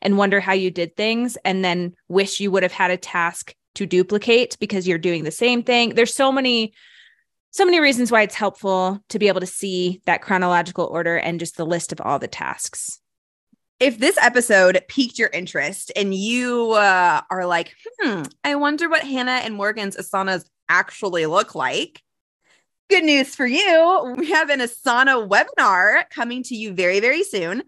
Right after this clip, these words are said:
Speaker 2: This is something new that Hannah and I are trying because we talk about these systems all the time, not just Asana, but QuickBooks, but Slack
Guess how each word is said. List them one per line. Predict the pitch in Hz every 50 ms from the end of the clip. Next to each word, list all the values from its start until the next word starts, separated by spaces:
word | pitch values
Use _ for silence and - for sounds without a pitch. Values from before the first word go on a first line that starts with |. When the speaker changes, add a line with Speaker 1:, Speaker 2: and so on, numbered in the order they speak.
| _ _ _ _ _ -
Speaker 2:
This | 202 214 208
is | 254 247 240 240 233 233 220 -
something | - 226 233 240 269 262
new | 247 226 214
that | 214 202 220
Hannah | 220 214 196 196
and | 196 190
I | 185 185
are | 180 180
trying | - 202 180 175 175 170 175
because | 175 - 190 170 180
we | 175 165
talk | - - 214 226 220
about | 247 233 226 233 220
these | 226 214 -
systems | 220 208 - - 214 202 202 -
all | - 170 175
the | 175 180
time, | 180 - - 180 180 180 180 180 180 180 180 _ - _ _ _
not | - 202 247 269 -
just | 254 247 -
Asana, | 262 233 - 226 214 220 214 214 208 180
but | 180 180 175 175 - _
QuickBooks, | - 339 359 - - 247 208 - - - _
but | - _
Slack | - - - - 285 277 254 233 185 - _ -